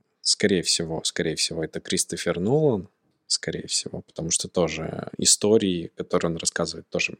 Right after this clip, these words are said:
мне безумно симпатичны. Вот. А что касается российского поля деятельности, то я бы, ну, хочется...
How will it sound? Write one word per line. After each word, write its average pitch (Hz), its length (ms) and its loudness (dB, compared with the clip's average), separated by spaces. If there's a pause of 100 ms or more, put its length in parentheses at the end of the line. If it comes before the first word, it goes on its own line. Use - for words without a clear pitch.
(140)
мне - 100 -14 (340)
безумно 95 480 2
симпатичны. - 880 -2 (720)
Вот. 90 360 2
А 90 320 4
что 95 220 2
касается 90 1040 0
российского 90 1500 0 (640)
поля 90 420 6 (180)
деятельности, 85 1040 2
то 92 440 2
я 87 240 4
бы, 98 480 0 (260)
ну, 98 260 2 (920)
хочется... 98 1200 2